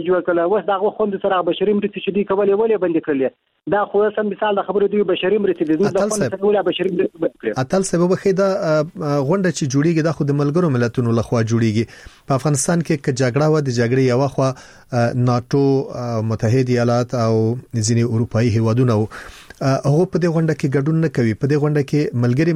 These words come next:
Speaker 2: ملتونه چې یو، آه، بې پرې نړیوال سازمان دی، آه، هغه راځي، غوښتنه کوي او په افغانستان کې د ښځو د حقونو لپاره، آه، آه، آه، غوښتنه کوي او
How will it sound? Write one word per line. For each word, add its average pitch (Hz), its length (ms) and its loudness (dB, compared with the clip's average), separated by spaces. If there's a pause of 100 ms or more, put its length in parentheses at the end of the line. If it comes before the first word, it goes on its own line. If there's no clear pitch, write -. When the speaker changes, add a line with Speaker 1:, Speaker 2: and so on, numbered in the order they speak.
Speaker 2:
ملتونه 151 380 0 (200)
چې - 80 -4
یو، 110 400 2
آه، 117 240 -4 (640)
بې 113 120 2 (140)
پرې 120 220 2 (160)
نړیوال 120 380 2
سازمان 117 680 0
دی، 95 100 0 (680)
آه، 123 360 0 (160)
هغه 165 520 2 (240)
راځي، 123 320 2 (140)
غوښتنه 151 440 0
کوي 147 200 2
او 143 120 2
په 131 120 -4
افغانستان 117 520 -2
کې 123 220 -2
د 110 120 0
ښځو 135 280 2
د 107 100 0
حقونو 120 280 0
لپاره، 127 420 0 (560)
آه، 104 320 2 (460)
آه، 107 300 0 (160)
آه، 110 760 0 (320)
غوښتنه 156 360 0 (120)
کوي 131 260 4 (200)
او 117 80 2